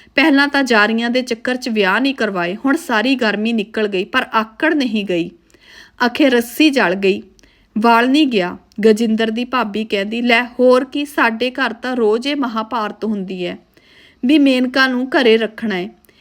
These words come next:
ਮੈਨੂੰ ਤਾਂ ਸੁਹਾਗ ਰਾਤ ਨੂੰ ਇਹ ਮੇਰੇ ਆਦਮੀ ਨੇ ਦੱਸਤਾ ਸੀ ਕਿ ਵੀ ਸਾਡੇ ਘਰ 'ਚ ਜੋ ਹੁੰਦਾ ਹੈ, ਮੇਨਕਾ ਰਾਣੀ ਦੀ ਮੋਹਰ ਲੱਗਣ ਪਿੱਛੋਂ ਹੀ ਕਾਨੂੰਨ ਬਣਦਾ ਹੈ।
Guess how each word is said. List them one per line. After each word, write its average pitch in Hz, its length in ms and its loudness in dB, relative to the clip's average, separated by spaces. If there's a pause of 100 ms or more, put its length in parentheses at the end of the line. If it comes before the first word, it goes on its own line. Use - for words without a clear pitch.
(220)
ਮੈਨੂੰ 254 360 2
ਤਾਂ 311 120 0
ਸੁਹਾਗ 254 460 0
ਰਾਤ 220 280 0
ਨੂੰ 254 100 -4
ਇਹ 262 60 -4
ਮੇਰੇ 220 320 -2
ਆਦਮੀ 208 400 -2
ਨੇ 269 140 -2
ਦੱਸਤਾ 220 460 -4
ਸੀ 190 260 -10 (540)
ਕਿ 262 140 0
ਵੀ 294 120 0
ਸਾਡੇ 254 460 0
ਘਰ 240 220 -2
'ਚ - 240 -18
ਜੋ 247 320 2
ਹੁੰਦਾ 240 320 0
ਹੈ, 247 60 -2
ਮੇਨਕਾ 226 540 -2
ਰਾਣੀ 208 280 -2
ਦੀ 233 200 -6 (440)
ਮੋਹਰ 262 320 2
ਲੱਗਣ 220 360 -2
ਪਿੱਛੋਂ 226 420 -6
ਹੀ 294 120 0
ਕਾਨੂੰਨ 220 440 -2
ਬਣਦਾ 175 340 -4
ਹੈ। 170 160 -4